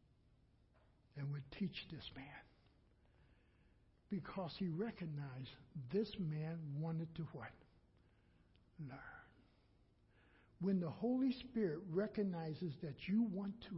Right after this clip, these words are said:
learn, he'll be right there with you. He'll open your mind. He'll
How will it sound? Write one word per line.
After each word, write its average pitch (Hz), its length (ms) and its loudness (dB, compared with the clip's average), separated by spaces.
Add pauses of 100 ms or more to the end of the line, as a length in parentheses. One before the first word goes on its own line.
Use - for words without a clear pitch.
(240)
learn, 190 100 0 (2000)
he'll 165 140 2
be 135 160 -4
right 139 320 -4
there 156 140 -2
with 160 260 -8
you. 135 100 -14 (2000)
He'll 165 280 -4
open 180 320 2
your 180 140 2
mind. 180 220 0 (680)
He'll 165 120 0